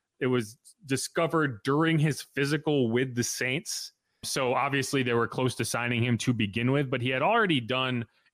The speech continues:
a physical with, I believe, the Bengals the, the previous day. So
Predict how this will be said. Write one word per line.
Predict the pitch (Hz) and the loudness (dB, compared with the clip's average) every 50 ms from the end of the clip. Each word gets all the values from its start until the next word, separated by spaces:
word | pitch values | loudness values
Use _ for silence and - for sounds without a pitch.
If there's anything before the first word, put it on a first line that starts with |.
| - | -6
a | 127 123 123 117 107 | -4 -2 -2 -2 -4
physical | - - 135 123 131 123 135 127 | -2 -2 -2 -2 -2 0 0 0
with, | 127 120 | 2 0
I | 117 113 | 0 0
believe, | 110 131 147 135 | 0 0 0 0
the | 123 | -2
Bengals | 104 98 107 110 143 143 120 110 110 104 | -2 -2 -2 -2 0 0 0 0 0 0
the, | 107 107 92 | -2 -2 -2
the | - 113 98 | -6 -8 -8
previous | - - - 131 139 147 127 110 104 95 90 90 | -8 -8 -2 0 0 2 2 2 2 2 0 -2
day. | 90 113 117 113 107 104 | -4 -4 -2 -2 -2 -2
So | 104 - - 117 101 98 95 | -2 -2 -2 0 0 0 -2